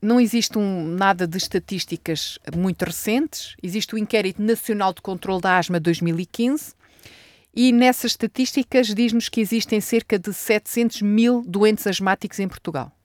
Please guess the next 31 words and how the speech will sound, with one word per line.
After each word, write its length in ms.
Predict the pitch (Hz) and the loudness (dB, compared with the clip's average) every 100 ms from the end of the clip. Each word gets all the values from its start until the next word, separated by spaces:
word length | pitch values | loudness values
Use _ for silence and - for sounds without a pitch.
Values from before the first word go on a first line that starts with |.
| _ _ _ - _ _ | _ _ _ -20 _ _
Vinte 340 | 160 180 302 320 | -8 2 2 2
e 20 | |
cinco 320 | - 285 262 | 0 0 0
por 80 | - | -4
cento 300 | - 262 220 | 2 2 2
dos 140 | 240 | -4
quais 420 | - - 190 160 190 | -6 2 4 4 2
na 100 | 196 | -2
infância 560 | 180 - 214 233 - | -2 2 2 2 0
e 20 | |
adolescência. 760 | 214 226 214 - 139 - - 143 _ _ _ _ _ _ _ _ _ _ - | 0 0 -4 -6 -8 -8 -14 -16 _ _ _ _ _ _ _ _ _ _ -4
Portugal 440 | 254 247 254 226 | -4 4 8 8
diz 200 | 196 214 | 6 -2
que 60 | - | 2
tem 100 | 220 | 2
uma 100 | 220 | 4
taxa 340 | - 202 - | 2 2 0
de 140 | 180 | 2
mortalidade 680 | 240 254 - 240 233 214 214 - | 4 4 4 2 4 4 4 2
por 180 | 202 | 0
asma 300 | 202 190 170 | 2 2 0
idêntica 480 | 190 208 202 180 - | -2 2 0 0 0
à 40 | 175 | 0
dos 180 | 165 | 0
outros 200 | 170 - | -4 -6
países, 440 | - 170 190 254 - | -4 -4 -2 -4 -6
com 180 | 175 160 | -6 -4
bons 220 | 170 160 | -4 -4
indicadores 540 | 160 160 151 147 156 | -6 -6 -6 -6 -10
de 40 | - | -8
saúde, 400 | 202 214 254 | -6 -4 -4